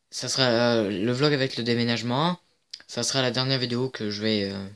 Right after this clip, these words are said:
être Maximus Gaming, et ensuite ça va passer à Matriction, donc, euh, c'est bientôt la fin, il y a, il reste une vidéo avec, euh, le nom Maximus Gaming,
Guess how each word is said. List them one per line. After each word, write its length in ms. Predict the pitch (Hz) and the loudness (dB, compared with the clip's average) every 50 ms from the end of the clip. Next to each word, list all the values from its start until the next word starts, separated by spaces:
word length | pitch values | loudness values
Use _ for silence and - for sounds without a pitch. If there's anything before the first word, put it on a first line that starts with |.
| - _ - - - | -18 _ -14 -6 -2
être 320 | 117 120 - - - - 131 | -2 -2 -2 -2 -6 -8 -6
Maximus 420 | 123 127 123 - - - 117 117 107 | -4 -2 -2 -2 -2 -2 -2 -2 -2
Gaming, 340 | 110 101 98 92 95 92 - | -2 -2 -2 -2 -4 -6 -8
et 60 | - 107 | -8 -8
ensuite 520 | 107 - - 120 123 - - - - - - | -8 -6 -6 -6 -8 -8 -8 -10 -10 -6 -4
ça 180 | - - 117 | -4 -2 0
va 120 | 107 110 107 | 0 0 0
passer 260 | - 110 110 - 123 | 0 0 0 0 2
à 20 | |
Matriction, 480 | 117 110 104 - - 98 - - - 80 | 0 0 -2 -2 -2 -4 -2 -4 -4 -4
donc, 340 | 92 104 101 95 90 - - | -6 -6 -8 -8 -8 -8 -6
euh, 140 | 82 87 104 - - - - - - - - - - _ - | -6 -8 -8 -10 -16 -18 -18 -18 -20 -20 -20 -20 -20 _ -8
c'est 120 | - 127 | -2 0
bientôt 240 | 131 123 - 135 135 | 0 2 2 2 2
la 120 | 120 113 | 2 2
fin, 160 | - - 98 92 | 0 -2 -4 -4
il 60 | 95 | -2
y 60 | 101 | -2
a, 280 | 101 104 104 107 104 82 | 0 2 2 2 2 2
il 100 | 107 110 | 0 0
reste 220 | 107 113 113 - 127 | 2 4 2 2 2
une 100 | 131 127 | 0 0
vidéo 340 | 127 127 123 127 127 127 | 0 2 2 2 2 2
avec, 340 | 123 113 113 113 110 - - 110 | 2 2 2 0 0 -2 -4 -4
euh, 120 | 101 98 - - - - - - - _ - | -6 -6 -8 -12 -16 -16 -18 -20 -20 _ -6
le 100 | 123 131 | -4 -2
nom 100 | 135 131 | 0 0
Maximus 340 | 131 127 - 127 127 123 117 | 0 -2 -2 -2 -4 -4 -4
Gaming, 340 | 120 120 123 127 135 - | -4 -2 -2 -2 -2 -4